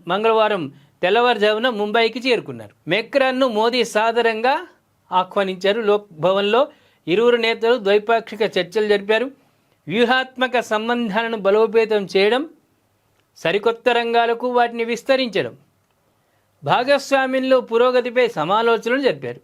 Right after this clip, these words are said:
ప్రాంతీయ, ప్రపంచవ్యాప్త ప్రాధాన్యం ఉన్న అంశాలపై చర్చించారు. ఇరవై ఒక్క ఒప్పందాలపై సంతకాలు జరిగాయి. భారత్లో హోమర్ క్షిపణుల ఉత్పత్తికి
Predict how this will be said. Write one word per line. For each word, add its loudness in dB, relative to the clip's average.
ప్రాంతీయ, -2
ప్రపంచవ్యాప్త 0
ప్రాధాన్యం -2
ఉన్న -2
అంశాలపై -2
చర్చించారు. -2
ఇరవై 2
ఒక్క -2
ఒప్పందాలపై 0
సంతకాలు -2
జరిగాయి. 0
భారత్లో -2
హోమర్ 2
క్షిపణుల -2
ఉత్పత్తికి -2